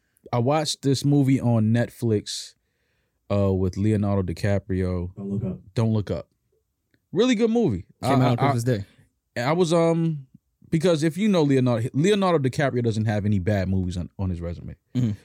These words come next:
Speaker 1: So whenever you see actors like
Speaker 3: The
Speaker 1: Leonardo
Speaker 3: Bear one was
Speaker 1: DiCaprio
Speaker 3: questionable.
Speaker 1: and, uh, everybody says that, but it was a good movie to
Speaker 3: Where
Speaker 1: me.
Speaker 3: he got his first statue too.
Speaker 1: Yeah, that was a good movie. Um,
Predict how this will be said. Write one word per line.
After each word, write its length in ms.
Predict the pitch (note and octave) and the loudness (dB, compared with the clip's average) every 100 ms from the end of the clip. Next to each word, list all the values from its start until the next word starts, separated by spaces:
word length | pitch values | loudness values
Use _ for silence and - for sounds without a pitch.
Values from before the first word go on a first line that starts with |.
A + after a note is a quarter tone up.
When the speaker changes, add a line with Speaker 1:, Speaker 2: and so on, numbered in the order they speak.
| - | -6
Speaker 1:
So 160 | - | 0
whenever 260 | A#2+ D3 F3+ | 2 4 2
you 60 | |
see 340 | E3+ D#3+ C#3 A#2 | 0 0 0 0
actors 500 | G#2+ A#2+ A2+ - G#2+ | -2 -2 -2 0 0
like 200 | G2+ G2+ | 0 0
Speaker 3:
The 140 | F#2+ A2 | 0 0
Speaker 1:
Leonardo 120 | A2 | 2
Speaker 3:
Bear 200 | F3 E3 | 2 2
one 180 | C#3 A2+ | 2 0
was 80 | A2 | 0
Speaker 1:
DiCaprio 100 | G#2+ | 0
Speaker 3:
questionable. 380 | G2+ G#2 G2+ G2+ | 0 0 0 0
Speaker 1:
and, 300 | G2 F#2+ F#2+ | -2 -2 -4
uh, 40 | F#2+ _ _ _ _ _ - | -8 _ _ _ _ _ -8
everybody 380 | A3+ D#4 D#4+ A#3+ - | 0 0 2 0 0
says 240 | B3 C#4 | 0 0
that, 160 | G#3 E3 | 0 0
but 100 | F#3+ | 2
it 40 | B3 | 2
was 160 | A3+ | 0
a 40 | G3 | 2
good 160 | A#3 | 2
movie 260 | A#3+ D#4 F3 | 2 2 4
to 60 | |
Speaker 3:
Where 80 | C3 | 4
Speaker 1:
me. 40 | C3+ | 2
Speaker 3:
he 40 | |
got 140 | C#3 | 2
his 100 | C#3+ | 0
first 360 | - D3+ - - | 0 -2 -2 -8
statue 440 | - D3+ G3+ - | -4 -2 0 -2
too. 200 | G2+ A#3 A#2+ | -2 0 0
Speaker 1:
Yeah, 220 | A3+ D#4+ | 0 2
that 80 | D#3 | 2
was 120 | G3+ | 0
a 40 | |
good 140 | G3 G#3 | -2 0
movie. 280 | A#3+ G#2+ - | 2 0 0
Um, 460 | C#3 D3 D3 C#3 | 0 2 2 -2